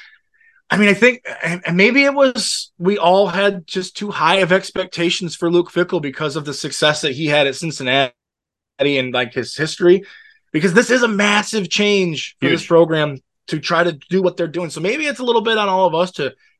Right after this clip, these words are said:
Speaker 1: have the high expectation, but again, there's still talent on this Wisconsin team that just doesn't seem to be producing at the level that it should. So
Speaker 2: It's not clicking. The, the identity
Speaker 1: No.
Speaker 2: is not there. And you,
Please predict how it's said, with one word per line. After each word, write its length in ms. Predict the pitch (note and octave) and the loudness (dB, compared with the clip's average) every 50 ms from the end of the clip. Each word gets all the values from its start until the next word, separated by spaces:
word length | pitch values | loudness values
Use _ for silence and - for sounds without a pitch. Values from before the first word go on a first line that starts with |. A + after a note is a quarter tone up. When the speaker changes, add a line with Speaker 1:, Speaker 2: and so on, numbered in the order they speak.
| _ - | _ 2
Speaker 1:
have 200 | D#3 D#3+ F3 E3+ | 2 2 4 2
the 80 | F#3 | 0
high 200 | E3+ F3+ F#3 F3+ | -2 0 0 0
expectation, 680 | F3+ F3 - - F#3 F3+ - F3+ F#3 F#3 - - F#3+ | 0 -2 -4 -10 -12 -10 -6 -6 -6 -4 -4 -6 -4
but 140 | F3+ F#3 F#3 | -2 -2 -2
again, 360 | F3+ E3 F#3 A#3+ C4+ C4 G#3+ - _ _ _ _ _ | -2 -2 -2 -4 -4 -4 -8 -12 _ _ _ _ _
there's 180 | - - G3+ - | -14 -8 -6 -6
still 220 | - - A#3 A3+ | -4 -4 -4 -6
talent 540 | G3 - - F#3 F#3 G3+ A3 A3 G#3+ G3 - | -6 -6 -4 -2 0 2 2 2 0 -2 -2
on 160 | - D#3 E3+ | -4 -4 -4
this 160 | E3 D#3+ D3+ - | -4 -6 -8 -10
Wisconsin 560 | D#3+ - - - E3 E3+ E3+ D#3+ - D#3+ C#3 | -10 -10 -4 -2 0 0 0 0 -4 -6 -4
team 260 | - D#3+ F3 F#3 F3 | -2 0 0 2 2
that 80 | D#3+ C#3+ | 0 0
just 300 | A#2+ D3 C#3+ - - _ | -2 -4 -8 -8 -6 _
doesn't 360 | - C#3 C#3+ C3+ E3+ - - | 0 0 0 0 -4 -10 -12
seem 520 | - - - F3 F3+ F3+ E3 D#3 C#3+ C3+ | -10 -8 -4 -4 -2 -2 -2 -4 -8 -10
to 100 | - - | -12 -8
be 140 | D3 D3 C#3 | -6 -6 -4
producing 440 | C3 C3+ B2+ C3 C#3 C3+ - C3+ A#2+ | -2 0 0 0 0 -2 -4 -8 -10
at 60 | A2+ | -8
the 80 | G#2+ G#2+ | -6 -2
level 280 | A2+ A2+ A2+ A2 A2 | -2 -2 -2 0 -2
that 100 | A2 G#2 | -2 -2
it 100 | F#2+ - | -2 -2
should. 340 | - - A#2 F#2+ D2+ B1 - | -2 -2 0 -2 -2 -4 -8
So 200 | - - F#2 E2 | -8 -6 -4 -4
Speaker 2:
It's 100 | D#2+ - | -2 0
not 160 | C#3+ C#3+ B2+ | 2 0 2
clicking. 380 | - A#2+ G2 F2+ F2 E2+ - - _ | 0 -2 -6 -6 -10 -16 -18 -16 _
The, 180 | A2+ A#2 A2+ G#2 | -4 -4 -4 -2
the 220 | G#2 A2+ A2+ A#2 | -2 -2 0 2
identity 520 | A2+ A#2+ A2+ A#2+ B2+ B2+ C3+ C3+ B2+ B2+ | 2 2 2 0 0 0 0 -2 -2 0
Speaker 1:
No. 60 | B2+ A#2+ | 0 -2
Speaker 2:
is 120 | A2 G2 | -2 -2
not 240 | A2+ A2 A2 G#2 - | -2 -2 -2 -2 -2
there. 200 | A2+ G#2 G2+ G2+ | -4 -2 -2 -2
And 120 | G2+ G#2+ | -2 -4
you, 180 | A#2+ A#2+ G#2+ | -4 -6 -6